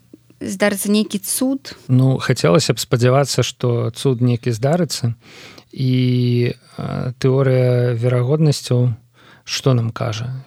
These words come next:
Speaker 2: Вот тут я дакладна магу памыляцца, але мне здаецца, што чым, э, больш часу праходзіць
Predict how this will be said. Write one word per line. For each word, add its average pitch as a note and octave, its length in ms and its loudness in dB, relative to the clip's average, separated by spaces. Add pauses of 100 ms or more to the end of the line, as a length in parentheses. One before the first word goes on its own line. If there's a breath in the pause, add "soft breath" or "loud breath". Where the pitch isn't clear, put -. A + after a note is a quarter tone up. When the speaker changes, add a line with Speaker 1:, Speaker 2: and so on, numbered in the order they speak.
(100)
Speaker 2:
Вот B2 120 -14
тут C3 240 -4
я A#2 160 0
дакладна B2 520 0
магу A2+ 200 -4
памыляцца, A#2+ 640 0
але A#2 160 -2
мне C3+ 240 4
здаецца, B2+ 640 -2 (480 loud breath)
што - 240 -2
чым, B2+ 400 2
э, B2 720 -2
больш B2+ 320 0
часу B2 320 -2
праходзіць A#2 800 -6